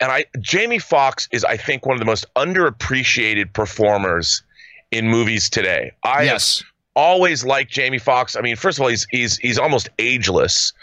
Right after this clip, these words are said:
Speaker 1: I keep thinking about how I, I loved Michael Mann's Miami Vice, the film version of Miami Vice. He was great in that. I love Jamie Foxx. I love his presence. I love watching him. I think he's a, a, a pretty electrifying performer.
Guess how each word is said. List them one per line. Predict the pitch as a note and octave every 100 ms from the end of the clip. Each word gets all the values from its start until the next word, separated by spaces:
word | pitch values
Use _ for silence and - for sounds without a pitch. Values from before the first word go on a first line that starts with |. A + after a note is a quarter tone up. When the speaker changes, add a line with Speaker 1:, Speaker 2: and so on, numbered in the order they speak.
| - - - -
Speaker 1:
I | A#2+
keep | A2+ D#3 -
thinking | D#3 C#3
about | B2 A#2+ G2+
how | A#2+ A2+ A2 -
I, | G#2+
I | A2+ A#2+ E3+
loved | D3 C#3 A2+
Michael | B2 A#2+ A2
Mann's | A2 A2 A2
Miami | G2+ G#2 A2 G#2+
Vice, | G#2 G#2 G#2+
the | G2+
film | - A#2+ A2+ A#2
version | A2+ A#2+ A#2+
of |
Miami | A#2+ A#2+ B2
Vice. | A#2 A#2+ A#2
He | D3
was | C3
great | - C3+
in | A#2
that. | B2+ -
I | D3+ F#3
love | D3+ B2 B2+ A#2+
Jamie | G2 A2+ G#2+ F#2+
Foxx. | F#2+ D2 - - - - - - G#2
I |
love | A#2 B2+ A2
his | G2
presence. | - D#3 D3 C#3+ C#3 - -
I | G#2+
love | G2+ G2
watching | F2 G#2+ C3 - D3
him. | B2+ B2+ B2+ B2 - - -
I | A2
think | D3 C3+
he's | B2+ G#2
a, | D#2+
a, | G#2+ G2+
a | -
pretty | - C#3+ C#3
electrifying | A2 A2+ - B2 B2+ A#2 G#2
performer. | G2+ F#2 B2 B2+ B2+